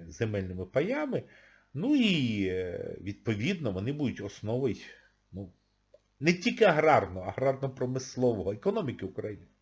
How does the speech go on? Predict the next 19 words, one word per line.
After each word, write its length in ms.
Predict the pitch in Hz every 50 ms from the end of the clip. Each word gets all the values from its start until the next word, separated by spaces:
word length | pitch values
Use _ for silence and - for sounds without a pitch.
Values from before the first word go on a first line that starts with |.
| _ _ _ _ _ - - - - - - - - - - - _ -
Те 80 | 247
ж 60 | 247 247
саме, 220 | 247 254 247 202
що 120 | - -
стосується 520 | - - - 190 - - 220 196 - - 190
різних 300 | 190 185 170 175 165 156
інших 260 | 151 113 - - 101
активів. 260 | - - - 95 113
Ну, 280 | 175 233 226 147 104 - -
я 120 | 143 156
говорю, 180 | 196 208 190 123
починаючи 600 | - - 147 143 - 190 202 190 156 - - 147
нерухомість, 720 | 165 196 214 196 - - 180 160 151 143 - - - 196
якісь 140 | 180 160
бі-, 460 | 143 123 - - 160 165 165 160 151 131
підприємства 640 | - - 175 - - - 165 160 151 123 - - 156
і 20 |
так 80 | 147 139
далі. 160 | 131 110 92